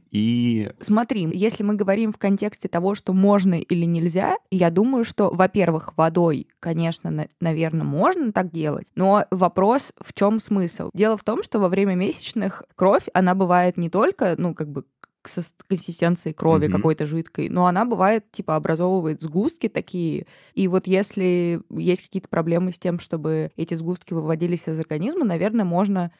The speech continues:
Speaker 2: немножечко водой как-то всё это дело спровоцировать, но в целом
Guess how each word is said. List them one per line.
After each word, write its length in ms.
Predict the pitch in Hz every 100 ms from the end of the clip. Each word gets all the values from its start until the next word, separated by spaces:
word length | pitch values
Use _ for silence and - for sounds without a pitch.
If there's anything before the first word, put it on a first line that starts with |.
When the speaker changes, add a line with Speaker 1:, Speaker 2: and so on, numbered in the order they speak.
| _ -
Speaker 2:
немножечко 480 | 170 165 196 - 185
водой 320 | 160 156 180
как-то 300 | 180 165 -
всё 260 | - 165 165
это 400 | 165 165 160 156
дело 220 | 160 160
спровоцировать, 680 | - 175 170 - 403 339 -
но 120 | 185
в 60 | -
целом 460 | - 254 320 226